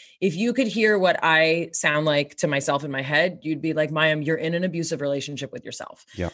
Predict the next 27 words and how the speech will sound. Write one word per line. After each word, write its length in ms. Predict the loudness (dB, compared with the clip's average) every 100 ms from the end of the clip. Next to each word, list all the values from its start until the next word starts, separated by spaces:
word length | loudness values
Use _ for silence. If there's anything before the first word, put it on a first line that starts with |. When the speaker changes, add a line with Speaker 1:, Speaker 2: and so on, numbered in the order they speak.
| -2
Speaker 1:
Like 120 | -2
that's, 520 | 0 2 2 0 -6 -6 -8
so 180 | -2 -2
the 140 | 0
things 360 | -2 -2 -2 0
that 160 | 0 2
I 180 | 2 2
was 140 | 0
telling 360 | -2 -4 -2 -2
myself 640 | -2 -2 -2 0 0 -4 -14 -20 -4
about 380 | -2 0 0 0
my 200 | 2 2
ability, 440 | 2 2 2 4 2
my 120 | 0
capacity, 400 | -2 0 0 0
just 180 | -4 -2
even 220 | 0 0
to 80 | 0
sit 260 | -2 -2 -2
still, 520 | 0 2 2 -2 -6
like, 120 | -6 -4
"Why 260 | -2 -2
can't 240 | -2 -10 -10
you 80 |
sit 240 | -8 -8 -10
still?" 340 | -4 -4 -2
Like 180 | -4 -4